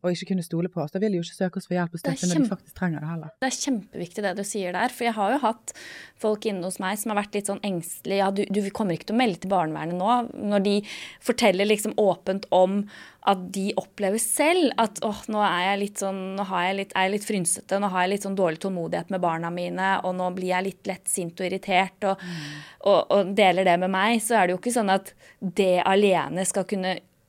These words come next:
Speaker 2: utløse en stor bekymring, annet enn at, OK, men nå trenger denne forelderen at jeg er der
Speaker 1: Mm.
Speaker 2: for den personen,
Speaker 1: Mm.
Speaker 2: og hjelper de med å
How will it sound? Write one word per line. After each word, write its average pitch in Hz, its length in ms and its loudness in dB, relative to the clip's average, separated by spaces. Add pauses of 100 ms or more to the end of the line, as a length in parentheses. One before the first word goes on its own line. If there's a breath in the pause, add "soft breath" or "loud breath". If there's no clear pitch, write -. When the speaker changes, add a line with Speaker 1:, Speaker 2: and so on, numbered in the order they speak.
(540)
Speaker 2:
utløse 196 720 0 (160)
en 190 140 -2 (180)
stor 208 560 0
bekymring, 214 560 0
annet 196 240 0
enn 202 80 -2
at, 226 160 -4
OK, - 140 -6 (180)
men 196 140 -2
nå 196 100 0
trenger 190 540 -2 (420 loud breath)
denne 214 160 4
forelderen 208 640 4
at 214 240 0
jeg 202 300 4
er 180 260 -2
der 202 240 2
Speaker 1:
Mm. 202 240 -4
Speaker 2:
for 185 160 2
den 175 160 4
personen, 202 560 2
Speaker 1:
Mm. - 80 -4
Speaker 2:
og 208 80 4
hjelper 190 460 0
de 185 180 -2
med 190 140 0
å 196 120 2